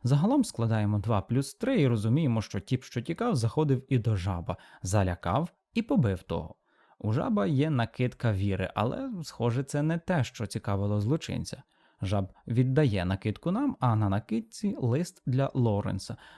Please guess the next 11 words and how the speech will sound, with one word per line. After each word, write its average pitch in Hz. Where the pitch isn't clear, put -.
з 120
словами 156
«Вибач». 95
Тепер 95
нічого 98
не 113
залишається, 208
як 117
іти 127
до 120
цього 101